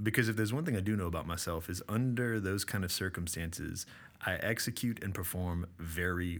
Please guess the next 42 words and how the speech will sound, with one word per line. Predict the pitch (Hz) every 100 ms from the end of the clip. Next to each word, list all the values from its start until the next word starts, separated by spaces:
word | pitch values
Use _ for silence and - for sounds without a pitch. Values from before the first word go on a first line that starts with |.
| 85
well | 82 76 69
with | - 78
a |
very | 95 98 92
cool | - 98 92 85
head. | - 80 65 62 - - - -
With | 101
that | 127 139
being | 139 107
said, | 92 120 110 87 85 85 87 - - -
that | 101 95
doesn't | 110 127 123
mean | 104 104 104 92
that | 87
nothing's | 92 92 98 - 95 95
happening | - 92 95 110 113 120
to | 120
me | 127 143 175
emotionally, | 113 98 98 110 139 139 160
you | 147
know, | 117
taking | 107 107 110 107
in | 101
some | 104 101
of | 82
the | 80
stress | - 117 107 110
and | 90
the | 82
damage, | 95 104 107 98
and | 82 80 - - -
especially | - 139 117
people | - - 131 107 95
who, | 92 95 92 -
who | 92
are | 78
not | 82 113 -
as | - 85 -
cool, | - 73 82 - - - -
um, | 90 87 82 82 - 98
just, | 101 -
just | - 90 -